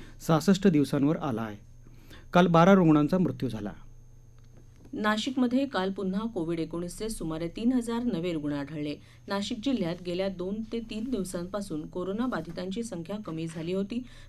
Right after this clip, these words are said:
Speaker 2: मात्र काल दिवसभरात दोन हजार नऊशे नव्याण्णव कोरोना बाधित आढळले. यात सर्वाधिक एक हजार नऊशे सहासष्ट रुग्ण नाशिक शहरात आढळले आहेत. ग्रामीण भागात एका रुग्णाचा मृत्यू झाला आहे.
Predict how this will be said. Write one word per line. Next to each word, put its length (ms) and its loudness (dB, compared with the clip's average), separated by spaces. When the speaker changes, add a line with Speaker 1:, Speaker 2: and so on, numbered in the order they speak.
Speaker 2:
मात्र 260 0
काल 280 -2
दिवसभरात 540 -2
दोन 240 -4
हजार 320 -4
नऊशे 320 -6
नव्याण्णव 560 -4
कोरोना 420 -4
बाधित 320 -6
आढळले. 380 -6
यात 380 -4
सर्वाधिक 640 -4
एक 200 -6
हजार 260 -4
नऊशे 380 -6
सहासष्ट 540 -6
रुग्ण 340 -4
नाशिक 380 -4
शहरात 480 -4
आढळले 320 -4
आहेत. 240 -6
ग्रामीण 320 2
भागात 340 -2
एका 220 -4
रुग्णाचा 440 -6
मृत्यू 320 -2
झाला 240 -10
आहे. 260 -8